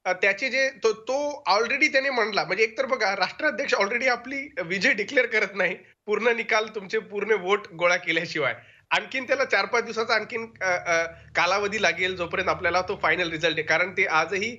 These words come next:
अ, पेपर, अ, अ, अ, अ, मेलने वोट केलेले लोक आहेत. पण हा व्यक्ती दोन, दोन दिवसाआधीच याने डिक्लेअर केलं स्वतःला की, अ, अ, आणि, आणि त्याच्यानंतर त्याने इनडायरेक्ट थ्रेट्स पण दिल्या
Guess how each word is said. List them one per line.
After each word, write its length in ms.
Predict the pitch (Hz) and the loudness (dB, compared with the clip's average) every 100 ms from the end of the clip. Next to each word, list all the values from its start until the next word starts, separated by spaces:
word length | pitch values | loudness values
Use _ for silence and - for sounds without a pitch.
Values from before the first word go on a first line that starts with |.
| - - - | -16 -20 -2
अ, 120 | 160 | 0
पेपर, 340 | 151 175 196 196 | 2 0 2 2
अ, 160 | 170 | 2
अ, 280 | 156 156 147 | 2 2 0
अ, 260 | - 143 135 135 | 0 -2 -2 -4
अ, 120 | 147 131 | -2 -2
मेलने 600 | 135 185 240 220 208 165 - | 2 2 2 2 0 0 -6
वोट 160 | 170 170 | -4 -2
केलेले 440 | 180 156 151 147 - | 0 0 0 -2 -4
लोक 260 | 143 151 156 | -4 0 0
आहेत. 220 | 143 185 - - - _ | 0 -2 -6 -20 -20 _
पण 260 | 226 220 208 | -2 2 2
हा 160 | 208 | 2
व्यक्ती 300 | 302 254 - | 0 -2 -4
दोन, 340 | 254 247 262 202 | -2 0 0 0
दोन 180 | 240 285 | -2 0
दिवसाआधीच 600 | 254 269 311 294 - - _ _ - | 0 2 2 -2 -4 -20 _ _ 0
याने 240 | 202 254 | 0 2
डिक्लेअर 320 | 214 220 247 | -4 0 2
केलं 200 | 240 220 | 2 0
स्वतःला 360 | 214 190 185 190 | -2 0 2 2
की, 300 | 190 220 214 | 0 -6 -4
अ, 40 | 180 | 0
अ, 360 | 170 165 165 160 | 0 2 0 2
आणि, 200 | 180 247 | 0 0
आणि 180 | 226 240 | -2 0
त्याच्यानंतर 360 | 208 247 262 | 0 0 -2
त्याने 380 | - 247 277 320 | 0 0 0 -4
इनडायरेक्ट 520 | 214 226 269 320 - | -2 2 2 2 -2
थ्रेट्स 260 | 240 226 - | 0 0 0
पण 180 | 269 214 | 0 0
दिल्या 240 | 151 117 | 0 -4